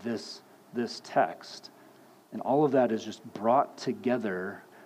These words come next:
by the presence of Jesus in, in our human plane, on, on this planet. In this particular case, in,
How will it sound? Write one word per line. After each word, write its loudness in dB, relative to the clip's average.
by 4
the -6
presence 2
of 0
Jesus 0
in, -2
in -4
our 2
human 0
plane, -2
on, 4
on 0
this 4
planet. -8
In 0
this 2
particular 4
case, 2
in, 0